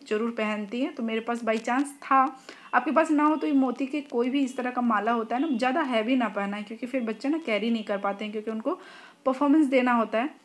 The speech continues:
तो इस तरह से पहना दिया। बालों को अच्छे से स्टक कर देंगे, क्योंकि हमने पगड़ी पहनानी है, तो बाल आगे निकले नहीं होने चाहिए। आगे के बाल पूरी तरह से बांध ले। तो पहले हमने दुपट्टा लिया था सिल्क का पगड़ी के लिए,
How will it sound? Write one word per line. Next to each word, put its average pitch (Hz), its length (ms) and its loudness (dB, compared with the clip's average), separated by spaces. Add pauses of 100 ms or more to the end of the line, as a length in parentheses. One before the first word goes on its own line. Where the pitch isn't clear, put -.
(220)
तो 220 60 -2
इस 233 120 -2
तरह 254 80 0
से 247 100 -10
पहना 247 260 0
दिया। 285 160 0
बालों 247 380 2
को 302 80 -2
अच्छे 277 220 -2
से 285 140 -4
स्टक 254 360 -4
कर 254 120 0
देंगे, 254 320 -2
क्योंकि 254 300 -4
हमने 254 420 0 (140)
पगड़ी 233 220 0
पहनानी 233 520 0
है, 320 120 0
तो - 120 -8
बाल 220 280 2
आगे 220 280 0
निकले 240 360 -2
नहीं 240 160 0
होने 202 240 -4
चाहिए। 208 400 -4 (320)
आगे 240 220 2
के 269 120 -2
बाल 240 180 0
पूरी 240 240 -4
तरह 233 140 -4
से 233 120 -6
बांध 214 300 -4
ले। 320 100 -4
तो 262 120 -10
पहले 269 260 0
हमने 285 220 4
दुपट्टा 240 360 -2
लिया 262 180 0
था 277 120 -2
सिल्क 269 400 -4
का 247 80 0
पगड़ी 240 380 -2
के 254 120 -4
लिए, 277 200 -2